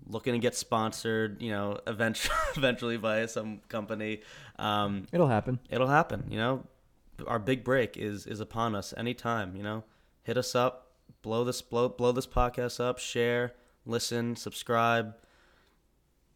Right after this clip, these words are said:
Speaker 1: follow, you know, and repeat. Keep doing it.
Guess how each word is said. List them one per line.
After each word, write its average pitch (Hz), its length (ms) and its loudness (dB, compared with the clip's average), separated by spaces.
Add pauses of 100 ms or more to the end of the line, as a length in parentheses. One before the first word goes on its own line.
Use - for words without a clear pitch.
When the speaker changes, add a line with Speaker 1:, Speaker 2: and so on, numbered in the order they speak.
Speaker 1:
follow, 120 600 4 (680)
you 113 80 -4
know, 104 160 -2 (140)
and 117 100 0
repeat. 117 420 0 (540)
Keep - 220 -10
doing 117 240 0
it. - 100 -8